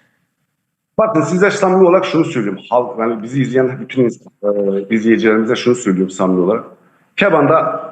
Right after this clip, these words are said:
şu an baktığınız zaman işsizlik sorunu olmaması gerekiyor. Gerçekten balık ve balıkçılık şu anda Keban'a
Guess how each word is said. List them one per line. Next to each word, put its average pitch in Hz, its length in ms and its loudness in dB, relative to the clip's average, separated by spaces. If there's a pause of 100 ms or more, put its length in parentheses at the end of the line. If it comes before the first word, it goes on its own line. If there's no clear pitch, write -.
(120)
şu 151 120 4
an 135 140 4
baktığınız 131 340 0
zaman 127 300 -2
işsizlik 143 440 -8
sorunu 131 400 2
olmaması 117 500 2
gerekiyor. 78 560 -8 (840)
Gerçekten 123 560 0 (160)
balık 156 360 2
ve 151 160 2
balıkçılık 139 540 0
şu - 180 0
anda 135 260 2
Keban'a 131 460 0